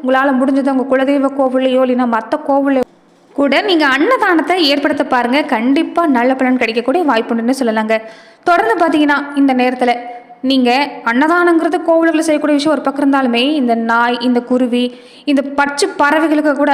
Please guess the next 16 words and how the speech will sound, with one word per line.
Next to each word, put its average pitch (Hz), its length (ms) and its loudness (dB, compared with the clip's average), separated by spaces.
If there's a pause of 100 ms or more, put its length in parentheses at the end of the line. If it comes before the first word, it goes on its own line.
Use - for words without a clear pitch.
உங்களால 262 420 2
முடிஞ்சதை 262 400 0
இந்த 330 180 -2
அமாவாசை 320 500 0
நாட்கள் 262 280 -4
செஞ்சீங்கன்னா 233 360 -2 (120)
ஒரு 240 160 -2
சிறப்பான 277 440 0
பலன் 240 200 -2
கிடைக்கும். 233 360 -6
அதுகளுடைய 220 400 0 (120)
வயிறு 370 340 0
நிறையிற 277 360 0
மாதிரி 226 240 0 (420)
உங்க 226 200 0
சங்கடங்கிறது 349 600 0